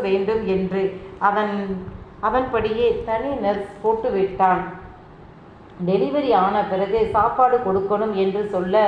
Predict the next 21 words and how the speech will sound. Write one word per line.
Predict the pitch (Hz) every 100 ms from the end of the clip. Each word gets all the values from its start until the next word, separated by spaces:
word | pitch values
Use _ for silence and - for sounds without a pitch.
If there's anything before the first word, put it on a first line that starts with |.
| 185
கடையில் | 202 214 240 240 -
போய் | 214 214
மகளுக்கு | 180 196 240 226
சாப்பாடு | 226 196 202 226 214
வாங்கி | 190 190 202
கொடுத்துவிட்டு | 190 190 220 240 190 - - 226 - - -
அவனும் | - 269 285 302
சாப்பிட்டுவிட்டு | 254 202 208 220 214 190 190 247
மனைவிக்கு | 196 196 233 220 - 233
இட்லி | 190 - 262
வாங்கி | 220 196 214
வந்தான். | 196 180 180 185 - - - -
மனைவி | 202 226 247
குழந்தைக்கு | 254 208 202 208 214 214
அருகே | 190 175 190 196 220 208 170 - - - - -
தனி | 226 247 277
நர்ஸ் | 220 220 220
இருந்தார். | 190 190 190 185 190 - -
கண் | 233 247
விழித்த | 277 254 226 214
மேன்மதியை | 190 190 214 208 196 202 208